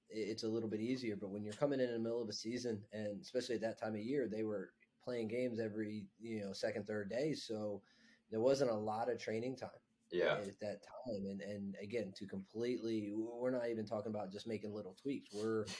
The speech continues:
Speaker 2: <laughs>
Speaker 1: we're completely changing the system.
Speaker 2: Yeah.
Speaker 1: And, and so, uh, but like I said, the, the goalkeepers they had there,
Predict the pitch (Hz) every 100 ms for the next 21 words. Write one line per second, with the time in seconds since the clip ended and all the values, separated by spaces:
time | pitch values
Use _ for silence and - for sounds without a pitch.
0 | - - - 147 - 127 131 127 123 113
1 | - 117 110 107 104 131 - - 95 _
2 | 90 90 110 107 107 110 101 120 110 107
3 | 104 104 107 104 104 101 98 113 117 117
4 | 107 107 104 - - _ 107 110 127 139
5 | 120 117 113 113 110 110 113 113